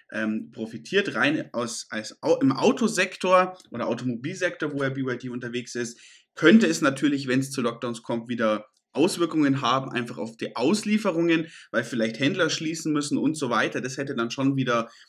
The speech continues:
fatalere Folgen, aber davon gehe ich persönlich jetzt mal nicht aus.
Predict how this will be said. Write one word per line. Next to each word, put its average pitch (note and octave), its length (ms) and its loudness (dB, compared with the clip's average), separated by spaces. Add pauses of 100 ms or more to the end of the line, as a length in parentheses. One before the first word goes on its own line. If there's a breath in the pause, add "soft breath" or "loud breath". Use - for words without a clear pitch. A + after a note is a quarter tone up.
(160 loud breath)
fatalere F#3 600 0
Folgen, D#3+ 540 0 (280 loud breath)
aber B2 300 0
davon A2+ 320 -2
gehe A2+ 140 -2
ich - 140 -6
persönlich B2 400 -4
jetzt A2+ 220 -10
mal G2+ 120 -4
nicht G3 360 0
aus. E3+ 380 2